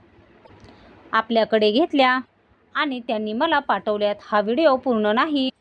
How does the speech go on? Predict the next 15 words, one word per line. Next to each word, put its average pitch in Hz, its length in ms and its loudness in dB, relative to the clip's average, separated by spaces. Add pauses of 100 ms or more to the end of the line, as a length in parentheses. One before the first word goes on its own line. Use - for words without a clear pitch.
(160)
याच्यामध्ये 226 560 -6
पुढे 285 280 -6
अजून 208 300 -4
काही 294 300 -4
गोष्टी 214 340 -6
आहेत 262 440 -4 (320)
आणि 285 280 -6
या 220 160 -4
गोष्टी 285 360 -6
या 226 160 -2
सगळ्यामध्ये 220 600 -6 (440)
समोर 226 280 -2
येणं 285 340 0
बाकी 202 340 -2
आहे," 269 340 0